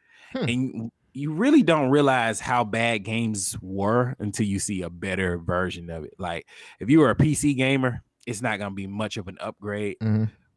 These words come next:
Speaker 2: But coming from the consoles to the next consoles, it's like, "Oh, that is pretty nice."
Speaker 1: Hmm.
Speaker 2: So, as soon as we finish this episode, I'm gonna turn it on, play around for a little bit. But, uh,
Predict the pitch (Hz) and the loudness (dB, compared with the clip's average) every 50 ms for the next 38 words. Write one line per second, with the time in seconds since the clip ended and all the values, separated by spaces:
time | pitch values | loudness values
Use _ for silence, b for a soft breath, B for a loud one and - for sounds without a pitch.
0 | _ _ _ _ _ - 135 131 127 113 - _ _ - 101 - - - - 135 | _ _ _ _ _ 2 4 4 4 4 0 _ _ -18 -18 -16 -10 -4 -2 -2
1 | 123 123 117 - - 107 101 95 95 - - - 117 123 123 120 - - 127 123 | -2 -2 -4 -4 -4 -6 -6 -6 -10 -10 -8 -8 -8 -8 -8 -8 -8 -4 -4 -2
2 | 123 123 123 123 117 - - - - 107 101 90 92 90 98 113 123 - - - | -2 -2 -4 -4 -6 -10 -14 -10 -8 -8 -6 -8 -8 -10 -10 -10 -8 -8 -8 -4
3 | - 135 131 123 - - 135 131 123 110 104 98 90 92 87 87 - - 107 165 | -2 -2 -2 -2 0 2 2 4 4 2 0 -2 -4 -6 -8 -8 -8 -8 -6 -6
4 | 294 - - - - - - - _ _ _ _ _ _ _ _ - - - _ | -6 -6 -8 -10 -14 -20 -20 -20 _ _ _ _ _ _ _ _ -16 -16 -14 _
5 | - - 170 196 302 349 - - 92 78 76 87 - - - - - - - - | -10 -8 -6 -4 -4 -4 -4 -6 -8 -8 -8 -14 -16 -16 -16 -16 -18 -18 -20 -20
6 | - - - _ _ _ _ _ _ _ _ - 247 185 95 87 _ _ - 80 | -20 -20 -20 _ _ _ _ _ _ _ _ -10 -8 -8 -8 -12 _ _ -12 -10
7 | 78 80 80 _ _ _ _ _ _ _ _ _ _ b b b b b - - | -10 -10 -12 _ _ _ _ _ _ _ _ _ _ b b b b b 0 2
8 | 156 147 131 143 139 117 - 143 135 127 110 131 120 131 123 104 90 104 - 110 | 4 6 6 6 6 6 4 4 2 2 2 2 2 2 0 0 0 -2 -2 -2
9 | 101 98 98 98 98 95 - - 101 95 92 90 90 92 95 90 90 87 92 98 | -2 -2 -2 -4 -8 -8 -8 -6 -6 -6 -4 -6 -4 -4 -6 -6 -8 -12 -16 -18
10 | _ _ _ _ _ _ _ - - 104 95 90 90 92 92 92 90 87 - 98 | _ _ _ _ _ _ _ -8 -6 -6 -6 -4 -4 -4 -4 -4 -6 -6 -8 -10
11 | 85 87 90 92 90 87 92 90 82 85 90 90 90 90 87 87 | -10 -8 -10 -12 -14 -14 -14 -14 -14 -12 -12 -10 -10 -10 -12 -12